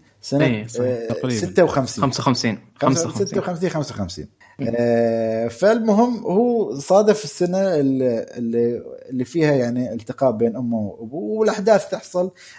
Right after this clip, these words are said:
Speaker 1: إنه هو كيف يحاول يرجع للزمن، وكيف يحاول إنه ما يخرف الزمن وما يلعب فيه.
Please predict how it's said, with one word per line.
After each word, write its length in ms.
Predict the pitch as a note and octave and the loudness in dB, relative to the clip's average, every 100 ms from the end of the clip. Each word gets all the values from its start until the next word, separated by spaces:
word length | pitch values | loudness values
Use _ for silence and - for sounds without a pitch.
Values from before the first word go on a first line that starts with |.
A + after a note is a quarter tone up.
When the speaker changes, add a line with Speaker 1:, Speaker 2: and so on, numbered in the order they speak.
| C3+ | -4
Speaker 1:
إنه 140 | D#3+ | 0
هو 100 | F#3 | 2
كيف 240 | F#3 F#3 | 4 2
يحاول 420 | D#3+ D3 E3 E3 D#3+ | 2 2 2 4 4
يرجع 260 | F3 D#3+ | 4 2
للزمن، 420 | D#3 D3+ F3 E3+ | 2 2 0 -2
وكيف 360 | D3+ D3 E3+ D3 | -2 -2 -4 -4
يحاول 400 | C3+ D#3 D#3 C#3 | -6 -2 0 0
إنه 220 | C#3 C#3 - - - - | 0 -2 -6 -16 -14 -2
ما 220 | C#3+ F3+ | 2 4
يخرف 500 | D#3+ D3+ D#3 C#3 - | 4 4 2 0 -2
الزمن 520 | G#2+ G2+ B2+ B2 A#2 | -4 -2 0 0 -2
وما 480 | G#2 A2 C3+ C#3 B2+ | -4 -4 -2 0 0
يلعب 420 | A2 A#2+ G2+ E2 | 0 0 -2 -6
فيه. 180 | - | -10